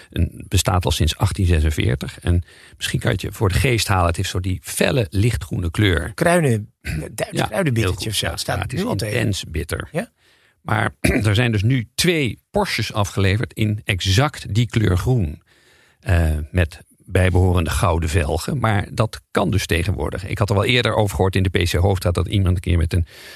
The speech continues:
Speaker 1: azuurblauwe Bentley bij zijn brillenmaker voor was gereden en twee zonnebril in dezelfde lak had laten spuiten. Maar dit gaat natuurlijk nog wel eventjes verder. Dat je als, nou, vertrekpunt je favoriete drankje neemt en zegt,
Speaker 2: Het is niet
Speaker 1: eh,
Speaker 2: een lelijke kleur, hè?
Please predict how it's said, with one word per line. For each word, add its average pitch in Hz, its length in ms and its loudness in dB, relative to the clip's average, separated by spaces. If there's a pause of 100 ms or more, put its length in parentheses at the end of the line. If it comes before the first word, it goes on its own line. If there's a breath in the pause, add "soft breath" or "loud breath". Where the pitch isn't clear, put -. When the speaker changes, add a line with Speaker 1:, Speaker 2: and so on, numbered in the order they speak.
(160 loud breath)
Speaker 1:
azuurblauwe 98 840 2
Bentley 101 360 0
bij 87 180 0
zijn 85 120 0
brillenmaker 90 540 2
voor 87 220 0
was 87 160 -2
gereden 87 340 -2
en 90 100 -2
twee 90 260 2
zonnebril 90 460 2
in 87 180 0
dezelfde 82 440 0
lak 104 220 2
had - 160 -2
laten 78 260 0
spuiten. 80 380 0
Maar 85 220 0
dit 92 160 0
gaat - 180 0
natuurlijk - 180 -6
nog 98 120 0
wel 92 140 2
eventjes 87 400 -2
verder. 85 360 -2
Dat 87 160 -12
je - 120 -10 (600 loud breath)
als, - 380 -4
nou, - 160 2 (180)
vertrekpunt 104 840 0
je 110 100 -2
favoriete 92 480 2
drankje 92 360 2
neemt 110 260 0
en 92 120 2
zegt, 87 240 -2
Speaker 2:
Het - 100 -20 (320 soft breath)
is - 80 -6
niet 180 140 2
Speaker 1:
eh, 196 60 0
Speaker 2:
een 139 80 0
lelijke 110 320 2
kleur, 131 420 0
hè? 208 60 0